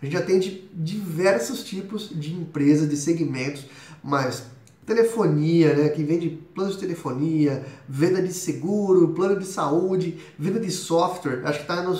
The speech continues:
no carro-chefe do que o P-Control atende hoje. A maioria das empresas são desse segmento. Então eu vou pegar aqui porque a gente já conhece um pouco mais, tá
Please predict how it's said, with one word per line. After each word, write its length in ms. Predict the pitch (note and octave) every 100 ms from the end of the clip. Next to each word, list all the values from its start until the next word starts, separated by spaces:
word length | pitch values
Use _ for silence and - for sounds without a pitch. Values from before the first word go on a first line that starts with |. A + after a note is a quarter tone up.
| -
no 160 | E3+ D3+
carro-chefe 1040 | F3+ F#3+ F#3 - F3 E3 F#3 - G3 F#3 - -
do 120 | E3
que 60 | D#3+
o 60 | F3+
P-Control 500 | E3+ E3+ D#3 E3 E3
atende 420 | D#3+ E3 D#3+ C#3+
hoje. 220 | C#3 C3+
A 40 |
maioria 260 | C3 D3 D3+
das 120 | D3+
empresas 480 | D3+ C#3+ C#3+ D3 D3+ - D3 -
são 120 | D3+
desse 220 | D3 -
segmento. 420 | D3 C#3+ A#2+ G#2+ - - -
Então 140 | C4
eu 60 | C4+
vou 100 | C4+
pegar 160 | B3
aqui 100 | A3+
porque 140 | A3+ A#3
a 20 |
gente 140 | A3+
já 60 | -
conhece 380 | G3+ G3+ G3 G3+
um 80 |
pouco 320 | - F#3 F#3 E3
mais, 240 | D3
tá 80 | D3